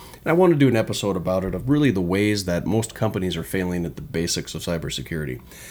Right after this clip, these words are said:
And the first one is that you're taking too long to remove unauthorized devices from a network. So every company, every corporation at some point has some level of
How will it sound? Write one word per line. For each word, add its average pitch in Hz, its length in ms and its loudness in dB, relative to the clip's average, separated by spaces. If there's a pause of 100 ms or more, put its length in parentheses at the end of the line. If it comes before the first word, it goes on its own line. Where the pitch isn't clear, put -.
(120)
And 127 120 4
the 123 40 4
first 185 280 4
one 131 160 6
is 110 220 4
that 104 120 4
you're 98 120 0
taking 143 320 2
too 120 160 0
long 101 260 0
to 104 100 -4
remove 90 420 0
unauthorized 92 540 0
devices 80 380 -4
from 76 180 -4
a 78 40 -2
network. 73 400 -6 (420)
So 113 280 4 (320)
every 175 220 8
company, 120 480 4
every 110 160 2
corporation 101 600 0
at 92 120 -4
some 113 220 2
point 104 220 -2
has 101 160 -4
some 107 560 0
level 92 520 -2
of 85 340 -4